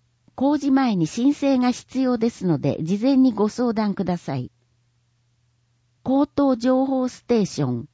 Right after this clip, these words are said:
区役所二階、豊洲特別出張所、各出張所等で本事業を案内するチラシを配布しています。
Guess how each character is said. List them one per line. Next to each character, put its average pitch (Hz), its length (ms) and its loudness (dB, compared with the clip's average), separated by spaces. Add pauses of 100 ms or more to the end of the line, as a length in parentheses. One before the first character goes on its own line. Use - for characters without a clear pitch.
(140)
区 254 100 -4
役 277 200 -2
所 196 180 -6
二 147 160 0
階、 165 320 -8 (640)
豊 269 220 2
洲 - 160 -14
特 226 260 -2
別 254 280 -2
出 - 180 -12 (100)
張 214 260 0
所、 175 260 -4 (540)
各 277 320 0
出 - 260 -10
張 294 260 0
所 277 180 0
等 247 280 -2
で 165 300 -2
本 285 320 2
事 247 160 -4
業 233 280 0
を 180 120 0
案 240 180 0
内 226 180 0
す 180 200 -4
る 151 240 -2
チ 233 120 -6
ラ 269 120 0
シ 277 200 -4
を 262 80 0
配 240 220 -4
布 226 160 -4
し - 100 -12
て 190 120 -6
い 160 120 0
ま 156 140 -2
す。 - 240 -18